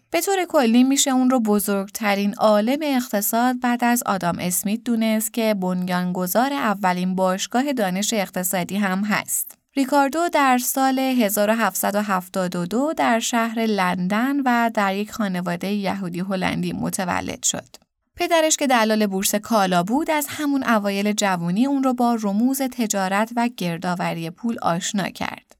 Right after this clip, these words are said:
ریکاردو دو سال اول آموزش ابتدایی خودش رو در هلند گذروند. سپس تحصیل خودش رو در یک مدرسه عادی دنبال کرد تا اینکه پدرش اون رو برای دنبال کردن فعالیت اقتصادی خانواده به انگلستان برد.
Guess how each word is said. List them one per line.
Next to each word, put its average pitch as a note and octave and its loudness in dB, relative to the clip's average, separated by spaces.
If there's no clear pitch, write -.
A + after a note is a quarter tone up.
ریکاردو D#4 0
دو E4+ 0
سال E4+ 0
اول C#4+ 2
آموزش B3 4
ابتدایی A#3+ 0
خودش B3 0
رو C4 -2
در G#3 2
هلند G3+ 0
گذروند. F3+ -4
سپس A#3+ 2
تحصیل G#3+ 0
خودش G#3+ 0
رو G#3+ 0
در F#3+ 0
یک G3+ 0
مدرسه F#3 -4
عادی F3 -2
دنبال F3+ -2
کرد C#4+ -2
تا C4+ -2
اینکه A#3+ 2
پدرش G#3 0
اون G#3+ 2
رو G#3+ 2
برای F#3+ 0
دنبال F3+ 0
کردن G3+ 0
فعالیت F3+ -2
اقتصادی F#3 -6
خانواده F3 -4
به B3 -2
انگلستان E3 -4
برد. - -12